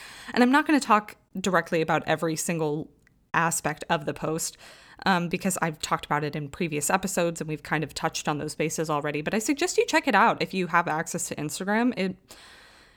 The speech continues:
it was kind of interesting, and the whole, their whole, uh, profile is really informative and cool. A cool, easy way to get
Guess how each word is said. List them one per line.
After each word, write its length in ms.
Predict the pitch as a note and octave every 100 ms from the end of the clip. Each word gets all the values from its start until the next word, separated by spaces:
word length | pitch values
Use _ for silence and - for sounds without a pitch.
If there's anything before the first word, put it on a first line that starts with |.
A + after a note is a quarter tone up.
| -
it 60 | -
was 120 | G#3+
kind 200 | - A#3
of 80 | C#4+
interesting, 560 | F#3 F#3 A3 B3+ B3+ B3
and 240 | G3+ G3
the 80 | F3+
whole, 680 | F3+ A3 G#3+ A3 G#3+ G3 -
their 320 | - F#3+ G3+
whole, 540 | F#3 A3 G#3 G#3 F#3 - -
uh, 200 | F3 D#3
profile 580 | - G3 - - - - -
is 160 | F#3
really 600 | F3+ E3 E3+ D#3+ D#3+ G#3 - _ _ -
informative 640 | F#3 - E3+ F3+ E3 D#3+
and 220 | D3 C#3+ - -
cool. 300 | - A3 - -
A 120 | F#3 E3+ - - - - - - -
cool, 380 | - - B3 C4 -
easy 320 | A#3 B3+ B3
way 260 | F#3 D#3
to 200 | E3 -
get 260 | E3+ D3+ E3